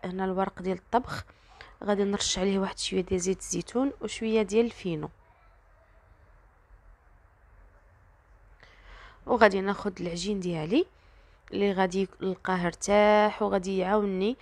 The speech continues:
والصراحه البنات والله الا كيجي واحد العجين اللي زوين بزاف بزاف، يعني العجين شحال ما ارتاح، هذا هو السر ديال، آه، البيتزا. ماشي، آه، بقات في العماره اولا، راه ديريها غير هكا وبالفرماج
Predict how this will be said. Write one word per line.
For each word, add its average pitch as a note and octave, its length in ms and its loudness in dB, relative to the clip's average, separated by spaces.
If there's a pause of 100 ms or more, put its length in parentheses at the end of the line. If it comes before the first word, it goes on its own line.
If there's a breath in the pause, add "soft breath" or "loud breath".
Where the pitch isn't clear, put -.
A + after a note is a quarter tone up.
(280 loud breath)
والصراحه A3 460 2
البنات G#3+ 300 0
والله G#3 240 0
الا G#3 100 -2
كيجي G3+ 280 -6
واحد F#3+ 240 -6
العجين F#3+ 400 0
اللي G3+ 120 2
زوين F#3 280 -2
بزاف G#3+ 400 -4
بزاف، D#3+ 280 -10 (420 loud breath)
يعني G#3 160 4
العجين G3+ 280 2
شحال G#3 320 -2
ما G#3+ 240 4
ارتاح، A#3+ 360 2
هذا A3 140 0
هو A3+ 120 2
السر A3 360 2
ديال، G#3+ 320 0 (440 loud breath)
آه، G3 140 2
البيتزا. G3 460 -2
ماشي، A#3 440 4
آه، A3 180 4
بقات A#3+ 300 0
في - 120 -6
العماره G#3 540 4
اولا، F#3+ 420 0 (480 loud breath)
راه B3+ 140 6
ديريها A#3 440 4
غير C4+ 240 2
هكا B3 180 0
وبالفرماج A3 760 2